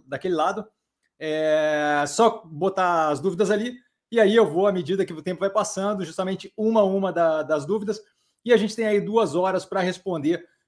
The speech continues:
tudo o que for possível. Geralmente é possível que eu dê uma esticadinha no final, mas assim, joguem as dúvidas ali, eu vou justamente uma a uma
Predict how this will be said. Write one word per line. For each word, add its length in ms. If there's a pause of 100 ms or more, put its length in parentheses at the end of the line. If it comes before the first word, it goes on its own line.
(180)
tudo 240
o 20
que 60
for 180
possível. 540 (280)
Geralmente 560
é 40
possível 340
que 60
eu 40
dê 60
uma 80
esticadinha 520
no 60
final, 260
mas 180
assim, 420 (260)
joguem 380
as 120
dúvidas 240
ali, 120
eu 100
vou 140
justamente 420 (440)
uma 220
a 40
uma 340